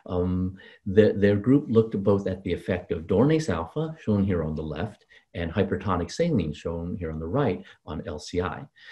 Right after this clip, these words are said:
And it's not shown in this slide, but it's important, I just wanna note that all these patients had mild lung disease by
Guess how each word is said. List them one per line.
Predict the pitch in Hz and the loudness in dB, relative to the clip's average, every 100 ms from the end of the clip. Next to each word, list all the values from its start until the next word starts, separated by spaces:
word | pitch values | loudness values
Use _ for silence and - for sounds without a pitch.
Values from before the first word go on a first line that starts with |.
| - - | -20 0
And | 117 120 | 4 6
it's | 113 | 6
not | 170 | 4
shown | 170 156 | 6 8
in | 120 | 10
this | 107 104 | 8 6
slide, | - 147 101 92 | 0 2 2 2
but | 92 | 0
it's | 107 | 2
important, | 107 123 113 - - | 4 4 4 0 -6
I | 107 | -2
just | 104 107 | -2 2
wanna | 123 | 6
note | 202 123 233 | 8 8 6
that | - - - _ | 2 -2 -16 _
all | 117 127 156 | 6 8 8
these | 135 127 | 8 4
patients | 120 110 104 98 | 4 4 2 0
had | 85 - _ | -2 -4 _
mild | 82 92 95 95 104 110 110 - | -2 0 4 4 6 6 4 0
lung | 98 101 | 0 2
disease | 101 95 85 85 | 0 -2 -4 -4
by | 82 82 | -6 -4